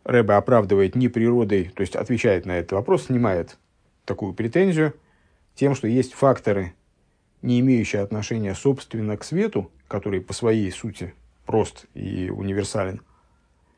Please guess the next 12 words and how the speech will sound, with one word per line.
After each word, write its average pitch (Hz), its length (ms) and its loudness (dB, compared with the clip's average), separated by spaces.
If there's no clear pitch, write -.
а 104 160 0
имеют 165 260 6
отношение, 117 540 2
ну, 104 100 -4
там, 107 160 -4
скажем, 101 480 -4
э, - 220 -8
к - 100 -14
примесям, 113 580 0
присутствующим 107 680 -6
в 95 40 -6
воздухе, 117 500 2